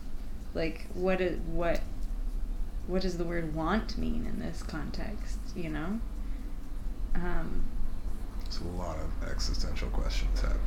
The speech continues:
Speaker 2: right now.
Speaker 1: Yeah, but honestly, this sort of tool has been so helpful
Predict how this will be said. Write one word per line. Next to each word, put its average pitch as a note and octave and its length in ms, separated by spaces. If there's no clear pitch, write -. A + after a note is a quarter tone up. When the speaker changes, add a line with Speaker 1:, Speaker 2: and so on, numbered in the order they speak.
Speaker 2:
right - 140
now. F#3+ 60
Speaker 1:
Yeah, F#3 640
but G#3 220
honestly, A#3+ 500
this G#3 220
sort A#3 160
of G#3 100
tool F#3+ 300
has F#3 160
been E3 180
so D#3+ 200
helpful E3 400